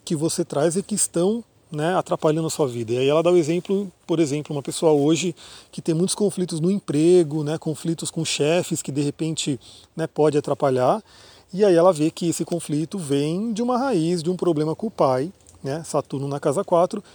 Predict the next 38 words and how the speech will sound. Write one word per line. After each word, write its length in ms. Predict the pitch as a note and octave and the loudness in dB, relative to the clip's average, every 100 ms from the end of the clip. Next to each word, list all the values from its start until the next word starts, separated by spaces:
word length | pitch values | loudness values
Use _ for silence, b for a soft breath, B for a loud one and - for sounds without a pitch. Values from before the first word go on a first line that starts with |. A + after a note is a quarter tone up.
| b | b
que 80 | - | -4
influencia 480 | D#4+ D4 C4+ - G#3 | -2 0 -2 2 2
na 100 | G3+ | 2
vida 180 | F#3 F#3+ | 0 0
como 220 | F#3+ G3+ | 0 -4
um 60 | |
todo. 340 | G#3 A3 E3 C#3 | 0 2 4 4
Afinal, 680 | F#3 - F3+ C3 F3 G3 A2 b b b b | 2 0 0 2 4 2 -2 b b b b
a 60 | D#3 | -2
casa 260 | D#3 C3+ | -2 0
quatro, 560 | C3 C#3+ D#3+ A3+ D3 C3+ | 0 2 2 0 -2 0
ela 240 | C#3+ C#3 | 2 2
é 300 | C3 D#3+ A3+ - _ | 0 -2 -4 -12 _
oposta, 640 | F#3 D3+ - C3+ E3+ - D4 | -8 -2 4 4 4 2 -2
ela 220 | F#3 B2+ | 0 -2
é 40 | |
polar 520 | - F#3 E3 B2+ D3+ - b b | -2 2 4 4 0 -4 b b
à 80 | - | -12
casa 260 | - C#3+ C#3 | -4 -2 0
dez, 240 | B2+ D3+ | 0 -2
que 80 | - | -2
é 40 | |
a 20 | G3+ | -2
casa 200 | G#3 G3 | 0 -2
da 120 | F#3+ | -2
carreira. 500 | G#3+ D3 G3+ C#3 G#2+ _ _ _ _ _ _ _ _ | -2 2 4 2 0 _ _ _ _ _ _ _ _
Então, 200 | - C3+ | -4 4
às 60 | D#3+ | 4
vezes, 140 | E3 | 4
a 40 | E3+ | 0
pessoa 220 | C#3+ F3 | 0 0
tá 180 | F#3 E3+ - B B | 4 2 0 B B
extremamente 560 | - - A3 A3 G3 - | -8 -2 0 2 0 0
insatisfeita 640 | F3 G#3 A#3+ - A3+ A#3 B3 | 0 0 0 0 0 0 0
com 80 | |
a 60 | A#3 | 0
carreira 340 | A3+ F#3 F#3 | 2 4 4
dela 340 | D#3 C#3 C#3 | 4 2 2